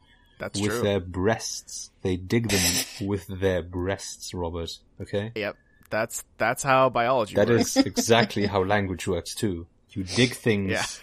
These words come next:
Speaker 2: with your breasts. Which is, which is why men have shovels, because they do not have breasts.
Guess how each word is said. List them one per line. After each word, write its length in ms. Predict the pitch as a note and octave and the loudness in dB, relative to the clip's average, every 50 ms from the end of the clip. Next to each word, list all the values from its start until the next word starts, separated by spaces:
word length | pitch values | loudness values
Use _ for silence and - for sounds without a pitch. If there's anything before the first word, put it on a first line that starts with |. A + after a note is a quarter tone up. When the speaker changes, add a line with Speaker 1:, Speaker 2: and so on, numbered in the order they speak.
| - - - - | -20 -18 -10 -8
Speaker 2:
with 320 | F#2+ F#2+ G#2 G#2 - - | -4 -4 -4 -4 -4 -6
your 180 | G2 F#2+ F#2 F2+ | -4 -4 -4 -4
breasts. 1160 | F2 F2 F#2+ F2+ F#2 F#2 F#2 - - - - - - - - - - - - - - - - _ _ _ _ - G#3 - _ A3 - _ _ - - - _ _ _ _ _ _ _ _ - _ _ _ _ _ _ _ - _ _ | -6 -6 -6 -4 -4 -6 -6 -8 -10 -12 -12 -12 -12 -16 -14 -14 -14 -14 -16 -18 -20 -20 -20 _ _ _ _ -14 -14 -6 _ -6 -6 _ _ -18 -18 -18 _ _ _ _ _ _ _ _ -20 _ _ _ _ _ _ _ -20 _ _
Which 180 | G#2+ G#2 - | -4 -2 2
is, 160 | A#2+ G#2+ G2 - - | 0 0 0 -2 -4
which 260 | A2+ G#2+ A#2 A#2+ - | 2 4 4 4 4
is 140 | B2 G#2 G#2+ | 2 2 6
why 160 | A2 A2+ A2 | 6 6 6
men 360 | G#2+ A2 A#2 C3 C#3+ C#3+ B2+ A#2 | 6 4 6 6 6 4 4 2
have 220 | A2+ G#2 G#2 - | 0 0 0 -2
shovels, 720 | - - - D#3+ D#3 B2 A2+ F2+ E2+ E2+ - - - - _ _ _ _ _ _ | -4 0 4 4 4 4 2 -2 -2 -6 -10 -12 -12 -14 _ _ _ _ _ _
because 320 | - A2 G#2 - G#2 F#2 - | -8 -8 -4 -4 -6 -2 0
they 140 | G2 F#2 F2+ | 0 0 0
do 200 | - - A2+ G2+ | 0 -2 0 2
not 260 | G#2+ A#2+ B2 A#2 - | 2 2 0 0 -2
have 280 | - F#2+ E2+ E2 _ | -4 -4 -6 -6 _
breasts. 840 | _ F2 E2+ F2 - - - - - _ - - - - - - - | _ -4 -4 -4 -4 -10 -14 -14 -14 _ -16 -14 -14 -14 -16 -18 -20